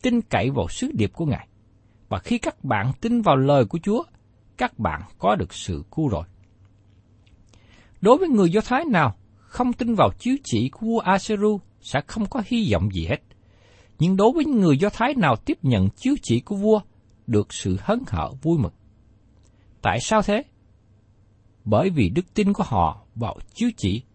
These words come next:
đem đến sự giải cứu. Trong phần kỹ thuật kế tiếp, chúng ta thấy cảnh xảy ra trong thời điểm mà chiếu chỉ thứ nhất của Haman nhân danh vua ban hành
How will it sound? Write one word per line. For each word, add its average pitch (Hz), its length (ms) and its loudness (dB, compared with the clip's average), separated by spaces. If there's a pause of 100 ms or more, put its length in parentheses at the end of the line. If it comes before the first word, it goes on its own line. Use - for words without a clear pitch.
(160)
đem 139 280 0
đến 175 220 0
sự 92 240 -6
giải - 220 -8
cứu. 120 160 -2 (1800)
Trong 254 120 2
phần 170 200 4
kỹ 285 200 -4
thuật 123 200 -2
kế 226 120 0
tiếp, 277 200 -4 (280)
chúng 294 160 -4
ta 247 200 2
thấy 294 320 -4 (760)
cảnh 147 260 2
xảy 151 220 -2
ra 196 360 0 (100)
trong 226 180 0
thời 139 240 4
điểm 110 400 0
mà 95 100 0
chiếu 254 240 -4 (140)
chỉ 117 380 -2
thứ 247 160 -8
nhất 285 160 -2 (180)
của - 180 -2
Haman 175 460 0 (500)
nhân 180 380 2
danh 180 260 2
vua 175 180 2
ban 165 240 -2
hành 113 200 -2